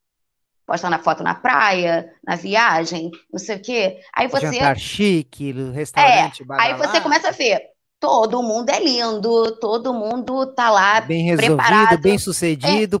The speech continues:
Speaker 2: próspero,
Speaker 1: A
Speaker 2: tudo.
Speaker 1: melhor luz, a melhor tudo. Aqui a gente, eu nem aqui em casa, eu tô com a minha luz de casa.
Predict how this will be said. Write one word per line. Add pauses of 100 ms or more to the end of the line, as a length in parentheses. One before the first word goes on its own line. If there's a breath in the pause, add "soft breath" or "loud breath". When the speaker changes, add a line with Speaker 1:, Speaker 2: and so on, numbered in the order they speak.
Speaker 2:
próspero,
Speaker 1:
A
Speaker 2:
tudo.
Speaker 1:
melhor
luz,
a
melhor
tudo.
Aqui
a
gente,
eu
nem
aqui
em
casa,
eu
tô
com
a
minha
luz
de
casa.